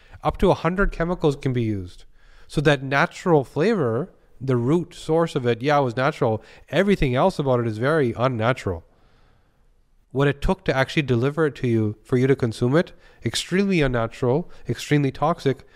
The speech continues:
which led to me getting headaches. Then you have to consider this as you're eating. What does real food look like? People talk about whole foods. What does that mean?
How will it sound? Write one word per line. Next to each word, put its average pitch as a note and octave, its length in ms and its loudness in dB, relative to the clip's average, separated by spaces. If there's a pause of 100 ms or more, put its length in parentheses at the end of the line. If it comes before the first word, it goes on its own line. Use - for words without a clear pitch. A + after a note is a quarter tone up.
(140)
which A2 180 0
led G#2+ 220 2
to A#2+ 60 -2
me B2+ 120 2
getting D3+ 220 0
headaches. - 440 -2 (480)
Then B2+ 140 0
you C3+ 60 6
have C3 80 0
to C3+ 80 4
consider F#3+ 340 0
this D#3 200 -2
as B2 140 0
you're B2+ 140 0
eating. D3+ 360 2 (380)
What C3+ 420 4
does F3 200 2
real C#3 420 2
food B2+ 480 0
look D3 280 0
like? F#2+ 220 -2
People C#3+ 200 0
talk C#3+ 240 0
about C#3+ 220 0
whole C#3+ 280 0
foods. C#3 400 -2
What C3 100 0
does C#3+ 120 0
that C3 180 0
mean? C3+ 340 -2